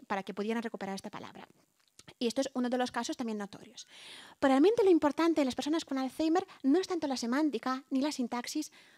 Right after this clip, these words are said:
como el lenguaje vocalizado, ese que depende de la corteza motora, cortoce-, corteza motora laríngea, de ese pequeño organito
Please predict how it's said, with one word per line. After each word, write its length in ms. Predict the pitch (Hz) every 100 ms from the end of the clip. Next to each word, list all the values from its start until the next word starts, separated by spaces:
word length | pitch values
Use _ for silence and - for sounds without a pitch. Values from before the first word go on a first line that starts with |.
| _
como 320 | - 269 311 - _ _ _ _ _ _ -
el 140 | 277
lenguaje 420 | 254 240 320 - 440 - _
vocalizado, 680 | 247 - 269 247 254 196 175 _ -
ese 220 | 370 349
que 100 | 349
depende 360 | 277 - 269 285
de 40 |
la 100 | 285
corteza 400 | 269 233 254 254
motora, 400 | 240 233 254 254 - -
cortoce-, 340 | 240 277 -
corteza 300 | - 277 311
motora 340 | 302 254 269 269
laríngea, 560 | 233 254 240 - 165 - - -
de 140 | 254 262
ese 120 | 285
pequeño 340 | 269 330 359 -
organito 600 | 285 226 302 392 311